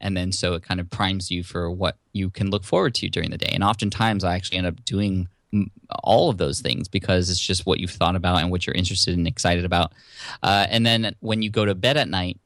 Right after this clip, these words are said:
you can kind of see what you wrote earlier, but also there's more prompts, a couple more. One of them is to write down three things that were awesome that happened during the day.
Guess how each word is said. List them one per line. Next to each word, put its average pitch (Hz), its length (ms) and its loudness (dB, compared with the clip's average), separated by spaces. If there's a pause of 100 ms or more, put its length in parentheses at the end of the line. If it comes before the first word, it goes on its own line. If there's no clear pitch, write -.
(260)
you 113 120 -2
can 110 80 -4
kind 101 180 -2
of 92 60 -2
see - 180 0
what 104 160 -2
you 113 80 2
wrote 104 240 4
earlier, 92 340 2
but 104 160 2
also 113 320 2
there's 92 220 -4
more 101 160 0
prompts, 90 380 0
a 90 40 -6
couple 101 240 -2
more. 90 360 2 (320)
One 104 200 4
of 104 80 4
them 101 240 0
is 95 500 2
to - 120 -4
write 95 160 2
down 95 160 0
three 98 260 -4
things 90 380 0
that 85 180 0
were 85 160 -2
awesome 104 360 2
that 87 100 -2
happened 87 340 -4
during 82 220 -2
the 80 60 -8
day. 73 340 -4